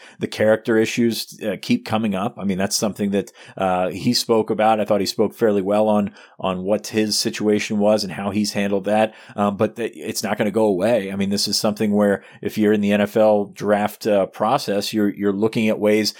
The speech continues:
not only to help your own team, but hurt others. And if you wanna put that stuff out there, put that stuff out there. And that's kind of how it works. And it's just kind of a ca-, a side casualty of the whole situation. Um, but yeah, it's, uh, it's one of those things that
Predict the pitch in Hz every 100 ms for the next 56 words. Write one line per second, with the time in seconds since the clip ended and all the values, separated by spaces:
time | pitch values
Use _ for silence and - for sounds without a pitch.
0 | - - 104 107 110 110 104 113 104 98
1 | 107 110 110 110 120 107 113 113 113 98
2 | 107 92 113 107 110 120 143 104 101 -
3 | - - 107 107 120 113 107 - 110 107
4 | 101 113 104 110 104 - 98 - 110 123
5 | 107 101 101 110 104 101 101 92 110 110
6 | 101 90 - - 104 95 87 - - -
7 | - 113 113 - 107 107 104 104 98 -
8 | 104 92 95 92 101 92 98 - 92 110
9 | 117 95 - - - - 101 104 113 117
10 | 143 113 95 - 107 104 98 104 - 110
11 | 117 - 117 101 104